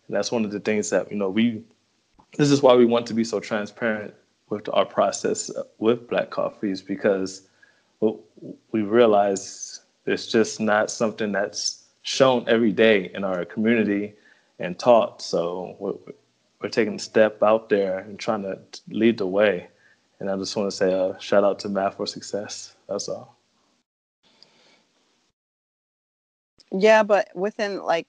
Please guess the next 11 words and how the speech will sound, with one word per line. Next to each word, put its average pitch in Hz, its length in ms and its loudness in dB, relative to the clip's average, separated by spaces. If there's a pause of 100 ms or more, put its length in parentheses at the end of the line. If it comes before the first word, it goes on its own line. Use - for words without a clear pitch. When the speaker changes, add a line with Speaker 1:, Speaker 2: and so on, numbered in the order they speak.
Speaker 2:
kinda 208 480 -8 (260)
just 180 220 -4 (460)
grouping 170 420 -6
all 160 180 -4
of 151 80 -6
those 147 180 -6
things 143 240 -10
together, 131 560 0
I 151 100 4
think 165 300 -2
that 156 240 2